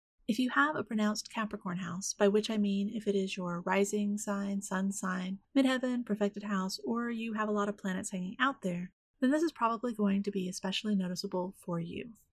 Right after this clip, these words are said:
Thursday is delightful. It's a lovely little slice of a day that should help relieve any pressure you felt building on Wednesday.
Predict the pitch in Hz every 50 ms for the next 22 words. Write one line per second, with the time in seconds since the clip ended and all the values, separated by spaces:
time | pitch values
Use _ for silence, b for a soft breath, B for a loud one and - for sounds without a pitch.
0 | _ _ _ _ _ _ _ _ _ _ _ _ _ _ _ _ _ - - 294
1 | 359 392 381 - - 202 175 175 180 196 226 254 _ _ _ - 240 214 208 -
2 | 233 240 262 269 277 - - - - - - 233 _ _ _ _ - 247 - 254
3 | 240 233 233 240 269 - 294 294 294 269 247 247 233 202 - 220 220 226 214 -
4 | 247 240 214 214 202 196 196 196 - 214 - 208 202 208 202 196 - - 202 196
5 | 196 190 185 196 - 214 190 196 - - 214 208 - - 233 226 220 202 196 -
6 | 196 - 208 - 190 190 196 208 202 202 233 240 196 185 180 180 165 170 185 -
7 | - - - - -